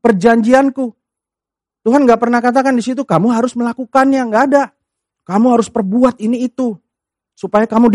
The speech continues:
diterima." Nggak ada di situ. Saya baca ulang, ulang, ulang, ulang ya. Waktu saya merenungkan firman Tuhan ini, itu sangat spesifik, bicara dalam kehidupan saya. Saya hanya perlu mendengarkan,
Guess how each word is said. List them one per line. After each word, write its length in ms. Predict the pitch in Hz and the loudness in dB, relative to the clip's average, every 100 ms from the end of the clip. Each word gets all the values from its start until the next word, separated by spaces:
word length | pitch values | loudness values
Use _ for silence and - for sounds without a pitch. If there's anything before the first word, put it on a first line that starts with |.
| 226 | 0
diterima." 480 | 247 277 254 214 151 _ _ _ _ | 0 0 2 0 -4 _ _ _ _
Nggak 160 | 233 302 320 | -6 -4 0
ada 100 | 285 | 0
di 80 | 220 | 0
situ. 320 | 247 226 208 - _ _ _ | -4 -6 -8 -8 _ _ _
Saya 240 | 247 262 | -2 0
baca 400 | 208 202 254 233 | 0 0 0 0
ulang, 480 | 233 233 226 226 226 | 4 4 4 0 -2
ulang, 480 | 233 233 233 226 220 | 0 2 2 -2 -2
ulang, 400 | 226 226 226 180 | 0 0 0 -4
ulang 400 | 233 233 226 202 | -2 0 -2 -6
ya. 160 | 226 _ _ _ _ _ _ _ 175 165 147 _ _ _ _ _ - | -10 _ _ _ _ _ _ _ _ _ _ _ _ _ _ _ -10
Waktu 160 | 170 208 | -8 -4
saya 160 | 220 | -2
merenungkan 560 | 214 208 214 247 247 233 | 0 0 0 -2 -2 -2
firman 320 | 220 208 208 | -2 -2 -2
Tuhan 240 | 208 202 208 | 0 0 0
ini, 240 | 214 202 - _ _ - | -4 -8 -14 _ _ -12
itu 160 | 220 214 | -10 -8
sangat 400 | - 202 208 - | -8 -8 -8 -10
spesifik, 560 | 202 185 233 196 214 _ _ _ _ _ - | -8 -6 -6 -8 -10 _ _ _ _ _ -10
bicara 480 | 160 - 226 214 202 | -10 -4 -2 0 0
dalam 240 | 175 175 | 0 -2
kehidupan 340 | 170 175 175 | -4 -4 -4
saya. 380 | 170 180 175 151 - _ _ | -4 -4 -4 -6 -12 _ _
Saya 400 | - 202 214 214 190 | -4 0 2 2 0
hanya 240 | 190 202 202 | -2 -2 -4
perlu 480 | - 190 196 220 233 | 0 0 0 0 -2
mendengarkan, 960 | 202 190 185 190 214 226 - 170 131 | -2 0 0 -2 -2 -4 -6 -10 -12